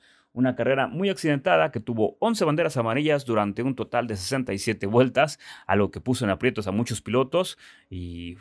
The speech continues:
hubo muchos accidentes que fueron causados por problemas con los frenos, los cuales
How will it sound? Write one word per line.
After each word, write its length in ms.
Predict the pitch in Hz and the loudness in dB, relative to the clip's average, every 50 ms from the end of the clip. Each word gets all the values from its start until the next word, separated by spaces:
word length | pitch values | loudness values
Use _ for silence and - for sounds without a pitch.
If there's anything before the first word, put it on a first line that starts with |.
| _ - | _ 0
hubo 300 | - 95 98 107 120 120 | 2 2 4 4 2 2
muchos 480 | 117 120 120 - 113 95 98 - - - | 2 2 0 0 -2 -4 -6 -8 -10 -12
accidentes 560 | - - - 104 104 127 135 127 - 104 - | -12 -6 2 6 6 6 6 4 -4 -6 -6
que 100 | - 104 | -6 -4
fueron 240 | - 123 123 120 107 | 0 0 0 0 0
causados 380 | 101 95 92 - 117 120 120 | -2 -2 0 2 2 2 2
por 160 | - - 127 101 | -2 -4 -6 -2
problemas 440 | - 104 104 107 113 117 110 110 | 0 2 2 4 4 4 2 0
con 140 | - - 107 | 0 0 0
los 160 | 104 101 98 | 0 0 0
frenos, 320 | - 143 151 151 160 160 147 | 2 2 2 4 2 -2 -2
los 140 | 123 104 - | -2 -4 -2
cuales 440 | - 117 117 123 127 123 117 - | 4 4 4 6 6 2 2 0